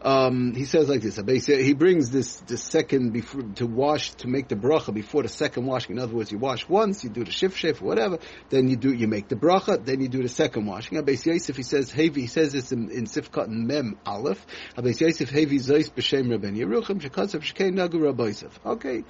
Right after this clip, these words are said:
that, that, that's how they used to do it. They would know it like that. But then he brings the Mishabura at the end,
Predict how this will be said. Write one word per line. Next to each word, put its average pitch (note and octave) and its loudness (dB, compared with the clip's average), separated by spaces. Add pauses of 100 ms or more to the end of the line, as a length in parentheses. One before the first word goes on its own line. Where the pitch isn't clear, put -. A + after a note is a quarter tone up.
(360)
that, C#3+ 2
that, E3+ 2
that's F3+ 0
how D#3+ 4
they D3 6
used C3+ 0
to A2 -10
do F#3 2
it. B3+ -2
They C#3 4
would A#2 -2
know F3+ 2
it A#3 2
like A#3+ -2
that. A3 0
But A2 -4
then G3+ 2
he E3 0
brings F3 2
the C3 -8
Mishabura D3 0
at A#2 -8
the F3+ 2
end, E3+ 0